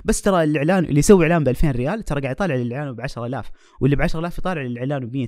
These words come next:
ألف وهكذا وهكذا. فكل أحد عنده أحد أفضل منه قاعد يقارن فيه، فهي سلسلة لا تنتهي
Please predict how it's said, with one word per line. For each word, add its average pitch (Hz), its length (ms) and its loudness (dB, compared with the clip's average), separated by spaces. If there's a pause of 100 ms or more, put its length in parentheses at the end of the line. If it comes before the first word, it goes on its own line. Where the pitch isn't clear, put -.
ألف 143 200 -8
وهكذا 120 460 -8
وهكذا. 117 400 -10 (400)
فكل - 280 6
أحد 151 280 0
عنده 151 320 6
أحد - 240 -6
أفضل 143 260 -2
منه 151 160 -2
قاعد 113 160 -4
يقارن 127 280 -2
فيه، - 240 0 (400)
فهي 185 220 6
سلسلة 175 240 0
لا 147 100 2
تنتهي 117 380 -2